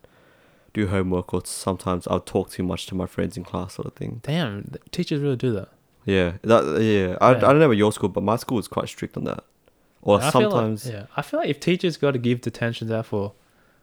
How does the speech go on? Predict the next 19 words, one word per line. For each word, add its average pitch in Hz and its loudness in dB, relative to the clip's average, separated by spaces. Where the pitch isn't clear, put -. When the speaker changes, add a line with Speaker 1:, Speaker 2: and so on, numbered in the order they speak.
Speaker 2:
kids 113 0
talking, 160 -2
I 127 4
reckon 143 2
the 110 2
Speaker 1:
No, 135 6
no, 143 8
Speaker 2:
teacher's 104 4
Speaker 1:
no. 117 -10
Speaker 2:
bad 107 -4
teacher. 110 -2
Speaker 1:
No, 135 4
talking 123 2
while 98 4
the 98 0
class - 0
is 95 -10
going 95 2
on 92 -2